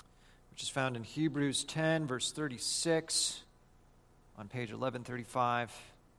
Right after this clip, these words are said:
or eleven ninety-five, rather. I do intend to, uh,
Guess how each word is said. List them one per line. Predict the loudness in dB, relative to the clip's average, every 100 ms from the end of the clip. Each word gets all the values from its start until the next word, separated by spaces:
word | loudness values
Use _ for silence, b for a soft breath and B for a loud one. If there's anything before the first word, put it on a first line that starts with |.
| -14
or | -10 -8
eleven | -2 -2 -2
ninety-five, | 0 0 -2 0 0 0 -2
rather. | -2 -4 -12 -20 -20 -20 -20 -20 -20 b b b -20 -20 -20 -20 -20 -20 -20 -20 -20 -20 -20 -20 -6
I |
do | 6 8
intend | 8 6 6 6 4 -2
to, | 4 8 10 10
uh, | 8